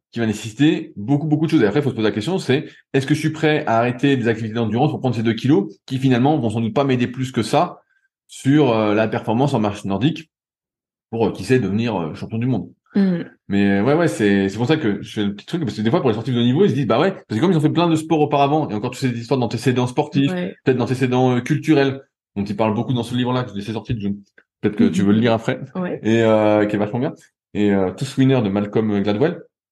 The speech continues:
Speaker 1: Et donc, en fait, il y a plein de choses qui font que les différences de potentiel entre individus peuvent être vraiment énormes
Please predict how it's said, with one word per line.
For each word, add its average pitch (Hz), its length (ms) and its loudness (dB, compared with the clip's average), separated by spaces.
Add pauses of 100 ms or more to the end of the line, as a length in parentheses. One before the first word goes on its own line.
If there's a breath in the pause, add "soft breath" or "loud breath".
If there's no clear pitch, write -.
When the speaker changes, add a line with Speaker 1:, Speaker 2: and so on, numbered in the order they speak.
(400)
Speaker 1:
Et 123 40 -2
donc, 120 140 0
en 110 80 0
fait, 139 60 2
il - 40 2
y 117 40 0
a 104 40 0
plein 139 140 0
de 131 40 -2
choses 165 200 -4
qui 113 100 -4
font 156 200 0
que - 420 -2 (400)
les 120 140 0
différences 139 380 2
de 131 40 -2
potentiel 127 520 0
entre 123 140 0
individus 113 640 -2
peuvent 101 160 2
être 120 200 0
vraiment 104 440 0
énormes 123 480 2